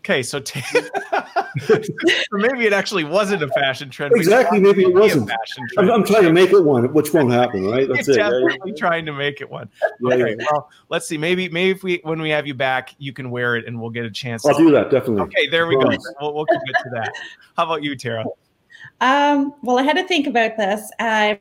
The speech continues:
Speaker 3: not sure if everyone remembers these, but,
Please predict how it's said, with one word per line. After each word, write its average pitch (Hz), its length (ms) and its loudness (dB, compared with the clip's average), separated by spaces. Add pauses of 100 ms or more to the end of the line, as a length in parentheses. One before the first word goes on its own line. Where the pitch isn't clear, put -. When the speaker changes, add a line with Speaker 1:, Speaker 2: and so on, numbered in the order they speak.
(140)
Speaker 3:
not 277 200 0
sure 330 140 -2
if 294 80 -2
everyone 254 500 2
remembers 214 760 0
these, 196 460 -4
but, 202 320 2